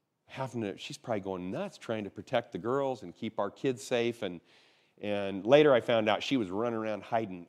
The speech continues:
our keys to our, our, our Toyota Land Cruiser and to my motorcycle. I had a, a, a bike to get in and out of town, a motorcycle to get in and out of town real quickly. And we had our radio, we had money,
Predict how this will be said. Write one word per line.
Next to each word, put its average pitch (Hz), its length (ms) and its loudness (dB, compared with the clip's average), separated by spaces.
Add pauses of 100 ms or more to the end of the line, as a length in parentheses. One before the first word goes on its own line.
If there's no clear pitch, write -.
our 87 240 -4 (400)
keys 156 400 -4
to 101 100 -8
our, 87 200 -2 (140)
our, 87 260 -6 (160)
our 87 240 -4 (760)
Toyota 117 360 4
Land 110 260 -2
Cruiser 110 460 2
and 80 320 -6
to 101 100 -6
my 80 140 -6
motorcycle. 117 800 6
I 107 80 4
had 101 160 0
a, 87 320 -6 (220)
a, 90 100 -8
a 85 40 -8 (300)
bike 107 360 4
to - 60 -18
get 95 160 -4
in 95 140 -4
and 92 100 -4
out 90 140 -2
of - 80 -12
town, 95 360 -8
a 82 60 -12
motorcycle 92 580 -8
to 82 60 -14
get 87 120 -12
in 87 120 -10
and 85 100 -12
out 82 100 -12
of 78 60 -20
town 87 280 -10
real 85 160 -6
quickly. 92 480 -10
And 78 100 -14 (600)
we 127 100 6
had 104 160 8
our 87 160 2
radio, 131 720 6
we 110 160 0
had 87 300 -8
money, 117 760 0